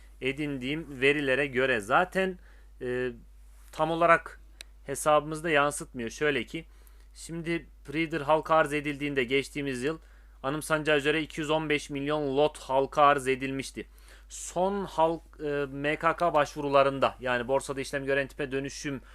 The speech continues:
başvuruları vardı anımsanacağı üzere ve onlar hakkında da zaten sürekli videolar çekmiştik. Reader'dan, e,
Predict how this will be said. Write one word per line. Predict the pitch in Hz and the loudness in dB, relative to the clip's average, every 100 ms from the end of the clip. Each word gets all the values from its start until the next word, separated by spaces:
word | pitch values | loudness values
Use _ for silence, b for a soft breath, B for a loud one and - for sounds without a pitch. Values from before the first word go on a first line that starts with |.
| b - | b 2
başvuruları | 123 131 - 135 135 135 143 | 4 4 0 -2 4 6 4
vardı | 120 120 110 | 4 2 2
anımsanacağı | 113 120 113 120 117 117 | -4 -6 -6 -6 -2 0
üzere | 113 117 147 151 b b b 110 | 0 0 -2 -4 b b b -4
ve | 120 139 135 | 2 2 2
onlar | 131 127 143 139 | -6 -2 2 2
hakkında | 135 - 139 135 139 | 2 -2 -10 -2 -2
da | 131 | -2
zaten | 117 139 120 151 151 b b b | 4 4 4 -2 -8 b b b
sürekli | - - 147 131 139 143 | -18 -2 2 2 0 -8
videolar | 127 127 131 143 135 | -4 -2 2 2 2
çekmiştik. | 139 123 139 - 143 - b b - | -6 -6 -10 -12 -14 -14 b b -6
Reader'dan, | 127 127 120 135 139 127 127 | -4 -2 0 2 0 -4 -12
e, | 127 117 | -8 -8